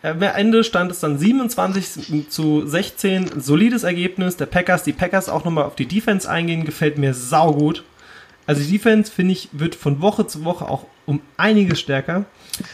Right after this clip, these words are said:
Aber auch die O-Line, das habe ich ja letzte Woche schon gesagt, die O-Line der Packers wird, die geben dem Rodgers mehr und mehr Zeit. Also es ist sehr angenehm, das zuzugucken, ne? Also er hat schon immer noch viel Platz und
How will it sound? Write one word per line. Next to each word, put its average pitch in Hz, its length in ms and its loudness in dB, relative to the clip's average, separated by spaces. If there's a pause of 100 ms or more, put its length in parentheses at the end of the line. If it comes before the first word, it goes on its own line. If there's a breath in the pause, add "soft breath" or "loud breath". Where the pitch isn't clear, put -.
(260 loud breath)
Aber 170 260 4
auch - 120 0
die - 160 -4
O-Line, 147 560 2
das - 100 -8
habe 160 100 0
ich 185 60 -6
ja 185 80 0
letzte 240 300 -2
Woche 139 180 0
schon 135 200 -6
gesagt, 120 560 -2
die 160 80 -2 (100)
O-Line 190 480 0
der 175 120 -2
Packers - 720 -6 (220)
wird, 147 380 -2
die 139 100 -4
geben 156 220 2
dem 147 160 4
Rodgers 139 360 -2
mehr 131 240 0
und 147 200 -2
mehr 196 220 -2
Zeit. 285 360 -2
Also 135 200 -2
es 151 100 -2
ist - 340 -4 (140)
sehr 156 260 2
angenehm, 226 400 2
das 247 180 -4
zuzugucken, 175 540 -6
ne? 151 120 2
Also 170 280 2
er 139 40 0
hat 175 120 0
schon 220 100 -8
immer 202 180 2
noch 196 100 2
viel 151 180 0
Platz 196 340 0
und 196 200 0